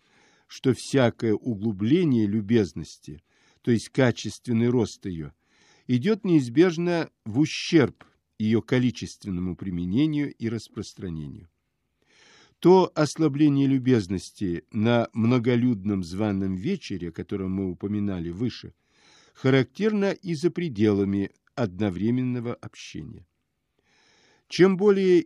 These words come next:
индивидуализирующего творческого учёта даётся в общении каждому,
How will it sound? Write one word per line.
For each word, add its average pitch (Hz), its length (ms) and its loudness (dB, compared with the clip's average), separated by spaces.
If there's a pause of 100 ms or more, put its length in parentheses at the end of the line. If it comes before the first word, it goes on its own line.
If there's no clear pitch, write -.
индивидуализирующего 143 1600 0
творческого 98 960 -4
учёта 117 680 -6
даётся 101 800 -4 (120)
в 98 140 -10
общении 95 600 -6
каждому, 82 680 -8